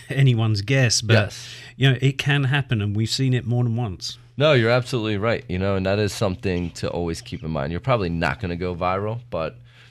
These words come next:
Speaker 2: I mean, if you get that good traction, regardless, it's huge.
Speaker 1: Yeah, yeah, it totally is. Um, so again, yeah, it, a fantastic, fantastic use of media, a great storyline, and he succeeded extremely well.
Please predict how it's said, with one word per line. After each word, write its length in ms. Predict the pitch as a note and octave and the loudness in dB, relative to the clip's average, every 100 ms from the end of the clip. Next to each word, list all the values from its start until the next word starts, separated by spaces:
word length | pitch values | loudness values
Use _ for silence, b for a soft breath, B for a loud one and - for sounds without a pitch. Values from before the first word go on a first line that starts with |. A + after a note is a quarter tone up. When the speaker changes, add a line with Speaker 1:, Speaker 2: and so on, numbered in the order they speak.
| B - - | B -20 -8
Speaker 2:
I 60 | F#2+ | -2
mean, 240 | G2+ F2+ | -2 0
if 220 | F2+ E2+ | -4 -6
you 100 | F#2+ | -8
get 320 | D#2 - G2 - | -8 -4 -4 -2
that 180 | E2 | -6
good 200 | - E2+ | -6 -8
traction, 540 | B1+ F#2+ C#2 - B1+ D2+ | -8 -8 -8 -10 -14 -12
regardless, 600 | E2 D#2 F2 E2 D#2 - | -12 -6 -6 -4 -8 -12
it's 320 | C#2 C2+ - | -18 -16 -12
huge. 340 | A2+ A2 D2 - B B | -8 -8 -10 -18 B B
Speaker 1:
Yeah, 300 | B2 F3+ A#2 | 4 6 4
yeah, 200 | G#2 C3+ | 2 2
it 180 | A2 G#2+ | 2 0
totally 380 | C3+ B2 A#2 A#2+ | 2 2 2 2
is. 260 | A#2 F#2 | 0 0
Um, 420 | G#2 A2 G#2+ G#2 G#2+ B B B B B B | -2 0 2 2 -2 B B B B B B
so 160 | - C#3 | 2 4
again, 340 | C#3 F3 A#2+ | 6 4 2
yeah, 220 | C3 C#3 G#2 | 2 2 0
it, 220 | A2 B2+ - _ - | -4 -6 -8 _ -16
a 60 | - | -8
fantastic, 960 | - C#3 C3 - E3+ D#3+ - C#3 - - _ _ | -2 -2 -4 -6 -4 -4 -2 -4 -6 -20 _ _
fantastic 640 | - C#3 B2+ B2+ D3 - G#2+ | -8 -4 -2 -2 -4 -4 -2
use 260 | B2 A#2 - | -2 -2 -2
of 100 | G#2+ | -2
media, 460 | A2+ A#2 A2+ A2+ G#2+ | 0 0 0 -2 -2
a 100 | A#2 | -4
great 540 | A2 A#2 C3 C#3 C3 | -2 0 2 2 0
storyline, 1000 | - - B2 A2 A2 A2 A2 G#2+ G#2+ G2+ A2 | -4 -2 0 0 0 0 -2 -2 -2 -4 -8
and 280 | G#2 G#2 | -8 -8
he 140 | - G2+ | -8 -8
succeeded 560 | - - - G#2 G2 | -8 -6 -6 -6 -6
extremely 600 | F#2+ - - G2 F#2+ F#2 F2+ | -8 -6 -4 -2 -2 -4 -6
well. 340 | E2+ E2 E2 | -8 -8 -10